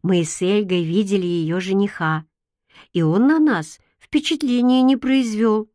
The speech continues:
Ведь Ате тогда было лет восемнадцать.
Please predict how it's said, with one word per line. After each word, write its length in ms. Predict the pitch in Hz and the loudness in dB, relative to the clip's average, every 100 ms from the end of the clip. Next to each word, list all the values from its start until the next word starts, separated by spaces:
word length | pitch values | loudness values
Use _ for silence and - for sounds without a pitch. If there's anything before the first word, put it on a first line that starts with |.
| _ _ _ _ _ _ _ _ - - _ _ | _ _ _ _ _ _ _ _ -20 -20 _ _
Ведь 300 | 233 269 214 | 0 2 4
Ате 380 | 269 320 - 247 | 2 2 -2 -2
тогда 340 | 226 208 208 | 0 0 0
было 240 | 190 202 202 | 0 2 2
лет 240 | 214 214 | 2 0
восемнадцать. 1040 | 208 - 214 214 226 302 - 170 156 - | -2 0 2 4 2 0 -6 -10 -10 -16